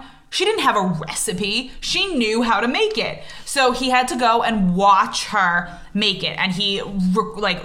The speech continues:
recorded and counted how many times she shook the salt over it. How, like, he was very methodical. Then he told me a story that, like, he once tried to make it, like, before I was born, having, you know, g-, done it her way,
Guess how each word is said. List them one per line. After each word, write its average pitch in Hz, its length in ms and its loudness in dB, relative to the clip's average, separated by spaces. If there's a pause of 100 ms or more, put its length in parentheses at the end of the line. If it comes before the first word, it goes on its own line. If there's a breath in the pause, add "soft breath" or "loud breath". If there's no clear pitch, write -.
recorded 294 640 -2
and 208 180 -4
counted 240 540 -2 (220 loud breath)
how 175 320 -2
many 220 240 -2
times 208 400 0
she 226 160 -4
shook 214 320 -4
the 220 80 -2
salt 202 500 2
over 175 420 -2
it. 175 120 -4
How, 185 200 0
like, 185 160 -4
he 185 120 -6
was 180 180 -2
very 190 320 0
methodical. 170 800 -2 (560 loud breath)
Then 233 340 2
he 233 160 0
told 262 380 -2
me 254 140 0
a 202 40 -2
story 233 320 0
that, 190 160 0
like, 185 120 -4
he 196 120 -8
once 202 380 0
tried 196 420 0
to 208 80 -6
make 180 220 -2
it, 175 80 -4
like, 170 140 -6
before 180 300 -2
I 165 60 0
was 170 160 -6
born, 262 400 0
having, 175 400 -2 (320 loud breath)
you 185 80 -4
know, 160 240 -4 (140)
g-, 180 140 -8
done 190 280 2
it 180 140 -2
her 180 280 2
way, 226 480 2